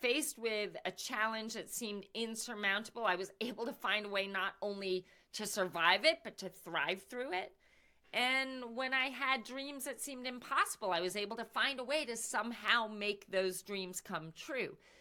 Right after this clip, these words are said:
So in that, I decided, you know, if I wanna tell myself who I am, I'm gonna tell myself that I am someone that will always find a way. And did I really believe that in that moment?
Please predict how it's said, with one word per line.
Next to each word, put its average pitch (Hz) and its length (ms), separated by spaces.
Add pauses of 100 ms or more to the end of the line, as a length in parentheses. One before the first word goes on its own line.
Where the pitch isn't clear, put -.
(140)
So 214 320 (100)
in 359 280
that, 214 180
I 196 140
decided, 190 580
you 190 120
know, 190 280
if - 220
I 262 200 (120)
wanna 233 260
tell 214 300
myself 214 400
who 240 260
I 170 200
am, 180 340
I'm 190 100
gonna 226 160
tell 214 260
myself 208 460
that 170 180
I 202 180
am 247 180
someone 208 340
that 190 160
will 170 240
always 180 500
find 147 460 (240)
a 151 80
way. 131 320 (840)
And 196 500 (800)
did 202 160
I 208 60
really 311 380
believe 320 360
that 311 220
in 285 100
that 277 180
moment? 277 500